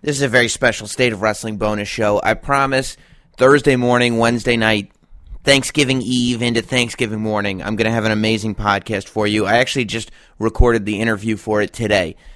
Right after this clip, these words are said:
so I'm looking forward to dropping that. But I saw the request go through on Twitter. I saw it on Facebook.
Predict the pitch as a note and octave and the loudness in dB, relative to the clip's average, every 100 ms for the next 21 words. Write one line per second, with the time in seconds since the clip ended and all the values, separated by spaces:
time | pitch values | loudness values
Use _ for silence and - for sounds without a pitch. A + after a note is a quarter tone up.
0 | - - A#2 G2 G#2 C3+ D3 C3 C#3+ A#2 | -4 4 4 4 0 -2 -2 2 2 2
1 | G#2+ F2+ G#2+ G#2 G#2 G2 F#2+ F2 - _ | -2 2 4 4 2 -2 -2 -4 -8 _
2 | _ _ - A#2 G#2+ G2+ _ _ _ _ | _ _ 0 4 4 0 _ _ _ _
3 | _ _ _ _ - - - - C#3 C#3 | _ _ _ _ -20 -20 -20 0 4 4
4 | - D3 D3 D3 C3+ A#2+ C#3 C#3 C3 - | 2 4 6 6 4 2 4 4 4 0
5 | C3 C3 B2+ C3+ B2+ A#2 - C3+ B2 B2+ | 0 2 2 4 4 4 4 4 4 2
6 | - - - A2 - C3 B2 A#2+ - B2 | -2 -10 -4 -2 2 4 6 4 2 0
7 | A2+ - A2+ A2 | 0 -4 -4 -4